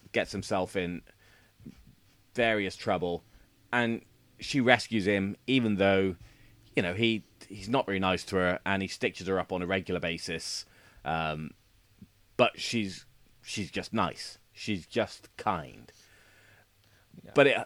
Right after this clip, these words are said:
Speaker 1: it highlights
Speaker 2: Right.
Speaker 1: that relationship. It highlights, it shows what she does for a living, shows her out scavenging parts, you know.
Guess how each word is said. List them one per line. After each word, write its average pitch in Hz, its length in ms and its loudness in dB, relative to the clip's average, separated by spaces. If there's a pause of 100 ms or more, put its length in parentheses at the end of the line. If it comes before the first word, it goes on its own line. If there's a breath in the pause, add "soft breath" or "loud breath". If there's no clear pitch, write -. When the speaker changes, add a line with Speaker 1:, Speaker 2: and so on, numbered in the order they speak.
Speaker 1:
it 123 160 4
highlights 147 480 6
Speaker 2:
Right. - 60 -4
Speaker 1:
that 131 200 6
relationship. 117 580 -2
It 113 100 -2
highlights, 110 500 4
it 101 180 -2
shows 110 580 0 (640 soft breath)
what 107 320 0
she 104 380 -2
does 120 580 2 (140)
for 107 200 0
a 95 40 2
living, 139 680 4
shows 98 300 -2
her 92 100 -2
out 90 200 -4
scavenging 85 640 -6
parts, 113 440 2
you 98 80 -4
know. 85 240 -2